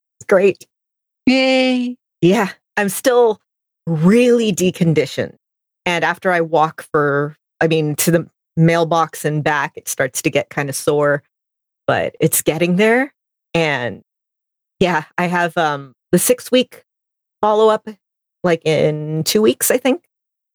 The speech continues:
Speaker 1: And then
Speaker 2: Nice.
Speaker 1: they'll be like, "Okay, we'll see if you need physical therapy." So, <laughs>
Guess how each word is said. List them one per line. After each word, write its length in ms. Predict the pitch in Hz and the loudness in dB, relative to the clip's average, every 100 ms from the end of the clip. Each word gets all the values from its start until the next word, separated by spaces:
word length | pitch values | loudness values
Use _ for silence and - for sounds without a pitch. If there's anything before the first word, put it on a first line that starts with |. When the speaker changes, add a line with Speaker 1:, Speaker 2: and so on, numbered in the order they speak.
| _ _ - | _ _ -2
Speaker 1:
And 220 | 175 220 | 0 2
then 140 | 269 | 0
Speaker 2:
Nice. 80 | 233 | 0
Speaker 1:
they'll 140 | 160 170 | 0 2
be 140 | 175 | 2
like, 280 | 165 151 147 - | 2 0 -2 -4
"Okay, 240 | 269 294 | 0 0
we'll 140 | 240 233 | 2 0
see 140 | 262 | 0
if 120 | 240 | 0
you 80 | 214 | 2
need 200 | 214 208 | 2 2
physical 340 | 196 185 185 175 | 0 0 0 0
therapy." 560 | 156 156 143 151 156 _ _ _ _ | 0 -2 -4 -6 -6 _ _ _ _
So, 140 | - 175 _ _ _ _ _ _ _ - | -14 -14 _ _ _ _ _ _ _ -2
<laughs> 220 | 269 254 | 0 -2